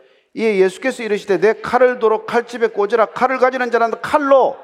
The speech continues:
망하느니라. 너는 내가 내 아버지께 구하여 지금 열두 군단 더 되는 천사를 보내시게 할 수 없는 줄로 아느냐?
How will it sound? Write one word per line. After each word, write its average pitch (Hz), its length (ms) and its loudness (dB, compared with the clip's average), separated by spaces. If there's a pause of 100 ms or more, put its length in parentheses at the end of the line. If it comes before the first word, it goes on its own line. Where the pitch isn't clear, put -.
(400)
망하느니라. 240 800 2 (520)
너는 294 260 4
내가 269 220 6
내 254 80 4
아버지께 233 440 2
구하여 208 320 4
지금 202 260 -4
열두 233 380 2
군단 233 380 0
더 202 160 2
되는 214 240 0
천사를 233 460 -2
보내시게 214 340 -2
할 208 100 2
수 196 100 -6
없는 175 360 0
줄로 214 200 0
아느냐? 208 440 -2